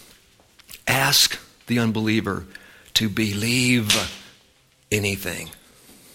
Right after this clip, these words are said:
None of those things ask the, none of those things ask the unbeliever to believe anything.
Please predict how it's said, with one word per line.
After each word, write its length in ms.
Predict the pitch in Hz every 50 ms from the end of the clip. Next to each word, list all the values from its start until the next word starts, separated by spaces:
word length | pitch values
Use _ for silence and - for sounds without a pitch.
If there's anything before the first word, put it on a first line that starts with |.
| - - - - - - - - - - - - - - - - - - - - _ _ _ _ _ - - -
None 340 | 92 110 117 135 151 180 190
of 120 | 196 190
those 220 | 185 175 156 - -
things 340 | 156 147 135 123 110 -
ask 520 | - - 127 120 123 139 143 - - - -
the, 220 | - 131 131 123 110 - - - - - - - - - _ - -
none 280 | - 131 160 196 277 294
of 100 | 247 160
those 180 | 139 117 - -
things 180 | 117 113 - -
ask 340 | - 151 165 175 185 180 -
the 140 | - 165 156
unbeliever 600 | 147 156 160 139 135 143 147 147 135 110 113 98 - - - - - -
to 180 | - 147 120
believe 1080 | 101 92 123 117 110 104 107 110 104 117 123 123 117 110 107 101 92 87 78 90 76 - - _ _ _ _ _ _ - -
anything. 540 | 113 104 98 87 87 - 85 78 78 92